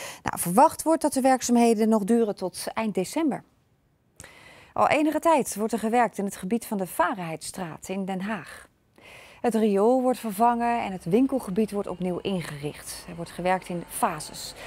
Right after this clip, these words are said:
Tot en met vijftien november zijn ze bezig met het vervangen van het riool en de bestrating. En hierna beginnen ze dan aan de laatste fase.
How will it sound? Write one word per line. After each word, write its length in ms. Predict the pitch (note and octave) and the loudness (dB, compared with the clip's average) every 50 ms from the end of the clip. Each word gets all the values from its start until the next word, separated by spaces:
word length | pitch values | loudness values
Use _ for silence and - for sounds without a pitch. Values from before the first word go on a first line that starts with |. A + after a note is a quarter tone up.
| - - - - - - - | -14 -14 -14 -16 -16 -10 -2
Tot 160 | - D#4 D4 | -2 0 2
en 60 | D#4+ | 2
met 120 | D4+ C#4+ | 0 0
vijftien 340 | - - D#4 D4+ C#4 - D4+ | 4 4 4 4 4 2 2
november 560 | C#4+ C#4+ C4 G#3 A#3 C4+ C#4+ D4+ F4+ F4+ F4+ | 2 2 4 4 4 4 4 4 2 0 0
zijn 200 | - E4 D4+ C#4 | 0 0 0 0
ze 100 | - C4+ | 0 0
bezig 360 | A#3 B3+ C#4 D4 D4 - C4+ - | 2 4 4 4 2 0 -2 -4
met 140 | C4 B3 | -4 -4
het 80 | - - | -4 -6
vervangen 540 | - B3+ G3+ - A3+ C4 C#4 C#4+ D4 C#4+ C4 | -6 -6 -2 0 2 2 2 2 0 -2 -2
van 200 | - C4 B3+ A#3+ | -2 -2 0 0
het 120 | A3+ A3 | 0 -2
riool 680 | - - G3 F#3+ G#3 G#3 G3+ F#3 F#3+ A3 B3+ C4+ C4 | -4 -4 -2 0 0 2 2 2 2 2 2 0 -2
en 140 | - A3 G#3+ | -2 -4 -4
de 220 | G3 G3 F#3+ F3+ F3+ | -4 -4 -4 -4 -6
bestrating. 840 | E3+ F3 E3+ - - - - A#3+ C4 C4 B3 - - F3 E3 - - - - - - - - | -6 -8 -8 -10 -6 -4 -2 -2 0 -2 -4 -4 -6 -8 -8 -8 -10 -12 -16 -18 -18 -18 -10
En 100 | - G3+ | -6 -4
hierna 380 | F#3+ F3+ F#3 F#3+ G#3 A3+ A#3+ A#3+ | -2 -2 -2 0 2 2 2 2
beginnen 280 | A3 G#3 - A3 G3+ | 0 -2 -4 -4 -4
ze 80 | F#3+ G3 | -4 -2
dan 220 | F#3 F#3 F#3 F3+ | 0 0 -2 0
aan 120 | - E3+ E3+ | -2 -4 -4
de 80 | E3 | -2
laatste 460 | E3 E3+ F#3 F3+ D3+ C#3+ - - - - | 0 2 2 2 0 -2 -6 -6 -6 -6
fase. 400 | - - - - - - - | -8 -10 -10 -10 -12 -16 -16